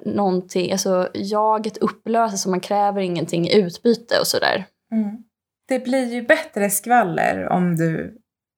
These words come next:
Speaker 2: avslöjar vem som sa vad.
Speaker 1: Ja, vem, vem tror du sa vad?
Speaker 2: Alltså, vid det här laget så kan jag inte gissa.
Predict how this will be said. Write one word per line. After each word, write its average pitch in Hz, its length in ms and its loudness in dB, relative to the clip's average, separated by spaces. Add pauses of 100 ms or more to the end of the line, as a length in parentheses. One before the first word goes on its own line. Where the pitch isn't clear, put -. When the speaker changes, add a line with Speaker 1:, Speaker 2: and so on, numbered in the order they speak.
(240)
Speaker 2:
avslöjar 190 720 2
vem 165 340 2
som 165 220 0
sa 165 120 -4
vad. 185 320 2 (120)
Speaker 1:
Ja, 269 420 0
vem, 294 260 -2
vem 285 200 0
tror 339 260 -2
du 294 60 -2
sa - 140 0
vad? - 380 0 (1160)
Speaker 2:
Alltså, 190 640 0
vid 208 160 0
det 214 60 0
här 247 160 0
laget 180 520 -2
så 185 100 -8
kan 180 260 2
jag 175 100 0
inte 170 220 0
gissa. 202 600 0